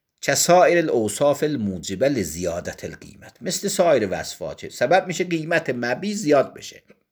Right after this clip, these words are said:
دقت کنید، قیمت مبی زیاد می‌شه، اون وصف مقابلش ثمن نیست. این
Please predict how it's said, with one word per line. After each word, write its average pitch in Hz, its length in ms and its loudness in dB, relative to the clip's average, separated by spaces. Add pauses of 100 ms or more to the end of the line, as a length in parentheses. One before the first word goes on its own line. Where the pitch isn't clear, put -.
(500)
دقت 113 340 -6
کنید، 147 440 -8
قیمت 143 400 -4
مبی 123 480 -2
زیاد 71 420 -12
می‌شه، - 300 -20 (600)
اون 135 240 -6
وصف 170 420 2
مقابلش 117 500 -2
ثمن 92 480 -6
نیست. - 260 -10 (300)
این 285 260 -2